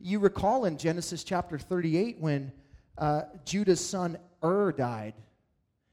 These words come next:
and Tamara, the daughter, was, you know,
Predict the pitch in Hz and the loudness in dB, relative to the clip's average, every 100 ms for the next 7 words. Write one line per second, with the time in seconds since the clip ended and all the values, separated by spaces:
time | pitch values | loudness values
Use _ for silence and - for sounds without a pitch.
0 | _ _ _ 170 156 151 - - _ - | _ _ _ 0 0 0 -8 -20 _ -8
1 | 180 196 180 135 127 180 190 _ _ _ | -4 -4 -2 -2 -2 -4 -10 _ _ _
2 | _ 151 165 165 190 151 131 147 202 - | _ -2 0 2 0 0 -2 -2 -6 -10
3 | - - - - _ _ _ 160 160 156 | -20 -20 -20 -20 _ _ _ 6 6 6
4 | - - - 170 151 151 - | -2 -14 -8 -4 -2 -4 -6